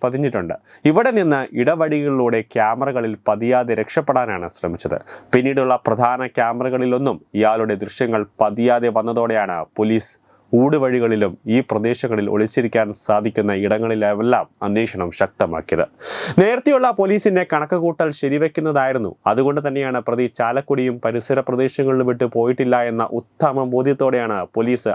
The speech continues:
അന്വേഷണം വ്യാപിപ്പിച്ചത്. ഈ അന്വേഷണത്തിൽ നിന്നാണ് പോലീസിന് പ്രതിയെക്കുറിച്ചുള്ള നിർണായകമായ ലീഡ് ലഭിച്ചത്. പോലീസ് അന്വേഷണം ചാലക്കുടിയിലും പരിസര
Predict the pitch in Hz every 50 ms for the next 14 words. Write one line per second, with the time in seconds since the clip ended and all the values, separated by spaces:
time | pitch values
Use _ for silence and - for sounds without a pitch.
0 | - 101 107 107 117 117 - - 110 104 95 95 98 98 95 87 92 85 - 80
1 | - - - - - - - - - - - 139 160 165 143 147 156 151 - 160
2 | 151 147 156 147 143 139 135 135 131 131 123 113 - - 123 127 135 123 - 131
3 | 123 120 - - 113 113 127 139 139 - 139 123 123 - 123 120 117 110 110 107
4 | 107 110 120 127 135 127 131 123 120 110 107 101 92 87 90 101 113 123 120 104
5 | 87 82 82 92 - - - 85 - - - - - - - - - - 175 214
6 | 240 226 240 196 185 190 190 185 185 165 156 147 147 - - 135 135 143 160 151
7 | - 160 151 151 143 135 131 120 113 113 - 120 120 127 - 147 135